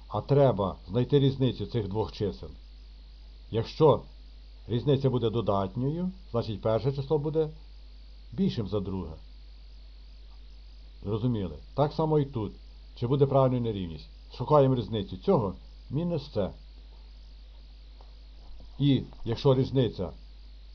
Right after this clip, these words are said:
більше нуля, додатня, значить перше число буде більшим за друге. Но тут так не получиться, ви подивитеся чому. Ось.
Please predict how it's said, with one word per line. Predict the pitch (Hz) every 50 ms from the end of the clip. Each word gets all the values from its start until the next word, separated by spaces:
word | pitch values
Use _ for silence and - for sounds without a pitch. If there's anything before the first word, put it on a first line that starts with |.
| - - - - -
більше | 87 104 113 110 104 -
нуля, | 127 135 135 139 139
додатня, | 131 120 98 101 101 104 104 - 113
значить | 101 117 - 117 104
перше | - 113 113 110 127
число | 131 151 135 139 151 151
буде | 139 110 101 104
більшим | 98 98 104 101 - - 113
за | 120 139
друге. | 135 180 170 123 80 73 - - - - - -
Но | 202
тут | 202 - 143 139
так | 151 135
не | 131 143
получиться, | 139 147 147 123 113 98 104 95 - 98
ви | 95 101
подивитеся | - 107 95 120 135 135 135 - - 131
чому. | - - 101 92 80 69 - - - - - - - - - - - - - - - - - - - - - - - - - - -
Ось. | - 107 101 95 95 -